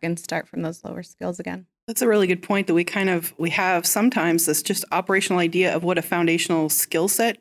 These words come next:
Speaker 2: might be. And as we're going along trying to accomplish a goal or meet an objective,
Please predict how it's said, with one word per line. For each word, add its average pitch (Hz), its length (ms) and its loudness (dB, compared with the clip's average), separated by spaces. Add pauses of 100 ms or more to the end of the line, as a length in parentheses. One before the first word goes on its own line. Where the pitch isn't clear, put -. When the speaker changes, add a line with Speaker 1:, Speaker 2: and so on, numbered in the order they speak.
(140)
Speaker 2:
might 160 400 0
be. 180 460 0 (500)
And 175 460 4 (180)
as 170 160 -2
we're 180 80 2
going 180 260 2
along 185 300 2
trying 175 240 0
to 175 160 0
accomplish 170 920 0 (240)
a 180 80 0
goal 196 600 4
or 175 80 0
meet 170 240 4
an 170 100 2
objective, 170 560 0